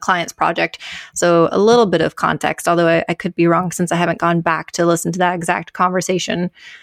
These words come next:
But moving forward with what Dan has written in,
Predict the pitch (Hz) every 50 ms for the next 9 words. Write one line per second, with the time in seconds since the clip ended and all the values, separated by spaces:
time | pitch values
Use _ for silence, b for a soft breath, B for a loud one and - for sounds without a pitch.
0 | B B B B B B 208 208 220 247 269 277 247 - - 190 190 196 202 214
1 | 202 196 190 180 185 185 180 - 190 190 185 185 190 190 196 196 208 208 202 202
2 | 208 - 202 175 170 170 175 180 214